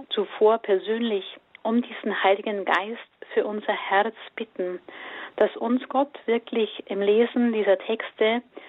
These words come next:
durch seinen Geist erkennen lässt, was er uns heute sagen will. Und es ist eine Haltung des liebenden Herzens wichtig. Nicht nur mit dem Kopf gilt es, diese Texte zu verstehen,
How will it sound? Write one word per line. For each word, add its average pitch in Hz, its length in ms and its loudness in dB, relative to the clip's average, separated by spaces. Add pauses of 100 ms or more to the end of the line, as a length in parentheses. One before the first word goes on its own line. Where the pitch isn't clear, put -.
(160)
durch 196 220 0
seinen 220 340 2
Geist 202 360 2 (120)
erkennen 233 500 0
lässt, 214 240 2 (300)
was 202 160 2 (140)
er 208 220 2
uns 208 240 -8
heute 196 340 2 (100)
sagen 180 380 -2
will. 180 280 -10 (800)
Und 277 340 6
es - 120 -4
ist 233 160 -4 (160)
eine 208 400 0
Haltung 220 560 2 (320)
des 214 120 4 (120)
liebenden 202 520 0
Herzens 214 600 -4 (160)
wichtig. - 400 -2 (720)
Nicht 262 260 4
nur 233 120 2
mit 220 180 -2 (300)
dem 208 160 -2
Kopf - 240 0 (140)
gilt 208 220 0
es, 196 80 -4 (120)
diese 202 420 4 (340)
Texte - 440 0
zu - 140 -6
verstehen, 240 840 0